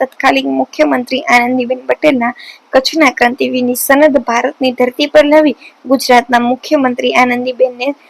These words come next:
સુપુર્દ કરી હતી. ગુજરાતના પૂર્વ મુખ્યમંત્રી નરેન્દ્ર મોદી આઝાદીના પંચાવન વર્ષો બાદ બાવીસ ઓગસ્ટ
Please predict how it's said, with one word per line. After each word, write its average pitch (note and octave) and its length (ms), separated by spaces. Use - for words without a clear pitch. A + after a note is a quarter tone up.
સુપુર્દ C4+ 380
કરી A#3+ 340
હતી. C4+ 240
ગુજરાતના E4 540
પૂર્વ D#4+ 460
મુખ્યમંત્રી D#4 720
નરેન્દ્ર D4+ 540
મોદી D4 400
આઝાદીના A#3+ 600
પંચાવન C4 600
વર્ષો C4 320
બાદ C4 280
બાવીસ B3 460
ઓગસ્ટ C#4 340